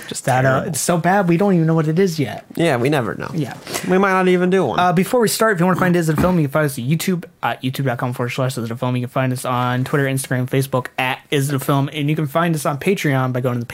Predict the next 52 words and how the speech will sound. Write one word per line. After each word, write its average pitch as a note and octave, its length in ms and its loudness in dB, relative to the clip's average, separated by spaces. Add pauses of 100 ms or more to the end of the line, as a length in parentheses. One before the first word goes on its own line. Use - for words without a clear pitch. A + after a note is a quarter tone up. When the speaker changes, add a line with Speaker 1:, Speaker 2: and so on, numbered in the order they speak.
Speaker 2:
Patreon B2+ 200 -2
dot A#2+ 100 -2
com A#2 160 -4
forward A#2 180 -6
slash A2+ 240 -4
the A2 120 -6
Anthony A2 280 -8
and G#2 80 -12
Todd D3 320 -2
Show. D3 320 -2 (920)
And, D#3+ 320 4
uh, D#3+ 220 4
with D#3 100 0
that A3 100 4
out A3 100 4
of G3 60 2
the F3 80 4
way, F#3 360 2 (1300)
what's D3+ 200 0
the - 40 -10
clickbait D#3+ 380 0
title E3+ 260 2
for B2 120 -4
this A2+ 220 -6
week? A#2+ 300 -4 (600)
Speaker 1:
Uh, G2+ 200 -2
C - 180 -6
M A2+ 120 0
Punk A2+ 260 -2
is A2 140 -4
the A2+ 100 -4
new A#2 140 0
Bruce B2 200 -4
Campbell. C3+ 360 -6 (300)
Speaker 2:
Okay. C#3 280 -2 (180)
Speaker 1:
I'm A2 120 -8
sti-, - 240 -10
I'm A2 80 -8
click-, - 280 -8
that's - 420 -10
Speaker 2:
That's C#3 280 -2
good. C#3 260 0
Speaker 1:
that's - 160 -6
Speaker 2:
I'm, D3 60 2
Speaker 1:
good. C3 100 2
Speaker 2:
I D3+ 60 2
don't D3+ 100 2
have D3+ 120 0
a - 20 -12
problem D3 220 0
with C3+ 120 -2
it. C3+ 140 -2